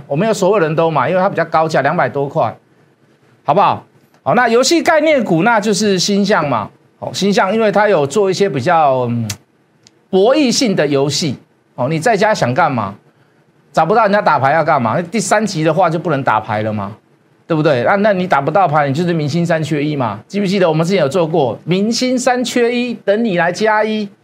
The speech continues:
记不记得？也涨了一个波段，在那个疫情的中间过程。好，还有一个族群就是走，就是，就是远端视讯。好，为什么远端视讯？哦，家里有小孩都知道啦。哎，还是要上课。好，这个叫停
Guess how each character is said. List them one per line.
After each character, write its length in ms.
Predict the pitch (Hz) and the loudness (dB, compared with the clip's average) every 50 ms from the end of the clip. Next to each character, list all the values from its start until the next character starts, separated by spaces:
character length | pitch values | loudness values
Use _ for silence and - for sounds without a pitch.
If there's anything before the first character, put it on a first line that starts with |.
| _ _ _ _ _ _ _ | _ _ _ _ _ _ _
记 100 | - 233 | -2 -2
不 120 | 196 - | 0 0
记 180 | 196 170 233 202 | 0 0 0 2
得？ 260 | - - 131 113 - - _ _ _ _ _ | 2 2 0 0 -4 -10 _ _ _ _ _
也 160 | - 143 180 | -2 0 0
涨 180 | 214 208 190 151 | 2 0 0 0
了 80 | 147 160 | 0 0
一 60 | 175 | 0
个 100 | 165 165 | 0 0
波 160 | 143 160 156 | 0 0 0
段， 220 | 165 170 147 135 | 2 0 0 0
在 160 | - 196 175 165 | 0 0 0 0
那 120 | 156 165 | 0 -2
个 120 | 151 139 131 | -2 0 0
疫 140 | - 202 175 | 0 -2 -4
情 200 | - - 143 127 | -2 -2 -2 -2
的 100 | 139 139 | -2 -2
中 200 | - 156 151 151 | -2 -2 -2 0
间 160 | 147 147 156 | -2 -2 0
过 160 | 151 156 139 | 0 0 0
程。 180 | 117 - 110 101 - - - - - - - - - - - - | 0 -2 -6 -6 -8 -12 -18 -20 -20 -20 -20 -20 -20 -20 -14 -4
好， 120 | - 123 | -2 0
还 160 | 127 202 277 370 | 2 2 2 2
有 120 | 349 294 | 2 0
一 60 | 285 | 2
个 140 | 240 247 240 | 0 0 0
族 180 | - 226 233 233 | 0 0 0 0
群 180 | 190 208 196 196 | 2 2 2 2
就 120 | 214 226 | 2 0
是 160 | 180 220 214 | 0 0 -2
走， 320 | 175 - 170 147 143 131 104 | 0 0 0 0 0 -2 -4
就 180 | - - 196 | -4 -4 -4
是， 320 | 165 165 196 160 147 127 107 - - _ _ _ _ _ _ _ | -2 0 0 0 0 -2 -6 -8 -14 _ _ _ _ _ _ _
就 120 | _ - 165 | _ -4 -4
是 100 | 170 185 | -2 0
远 180 | 156 131 123 | 0 0 0
端 220 | 127 156 151 156 156 | 0 0 0 0 -2
视 220 | 156 - 151 123 | -4 -4 -4 -4
讯。 260 | 113 - 143 123 104 - - _ _ | -4 -4 -4 -6 -6 -8 -14 _ _
好， 100 | - 135 | 0 2
为 120 | 311 349 | 2 2
什 80 | 277 320 | 2 2
么 80 | 311 | 2
远 120 | 262 214 208 | 2 2 2
端 140 | 233 269 269 | 2 2 2
视 200 | 269 269 254 202 | 2 0 0 0
讯？ 200 | 226 233 165 120 113 - - _ _ _ _ _ _ _ _ _ _ _ _ | 0 0 0 -2 -4 -12 -18 _ _ _ _ _ _ _ _ _ _ _ _
哦， 120 | - 123 | -4 -2
家 140 | 120 240 254 | 0 0 2
里 60 | 254 208 | 2 2
有 80 | 220 | 0
小 180 | 208 - 165 139 | 2 0 0 2
孩 140 | 139 151 156 | 2 2 2
都 120 | 170 175 | 0 -2
知 220 | 170 170 - 165 | -2 -2 -4 -2
道 240 | 156 - 160 143 127 | 0 2 2 2 2
啦。 120 | 120 110 104 | 2 2 2
哎， 200 | 107 208 240 254 | 2 2 2 0
还 80 | 269 | 0
是 100 | 262 247 | 0 0
要 80 | 311 302 | 0 2
上 220 | 277 302 294 262 | 2 2 0 2
课。 340 | 247 269 277 214 151 123 - - | 2 2 2 2 0 -2 -4 -4
好， 180 | _ 147 127 - | _ -2 -2 -2
这 100 | - 202 | -2 -2
个 100 | 170 175 | -2 0
叫 240 | 175 202 190 185 175 | 2 2 2 2 2
停 500 | 175 - - 202 190 202 208 220 240 240 | 0 0 -2 0 2 2 0 0 -2 -4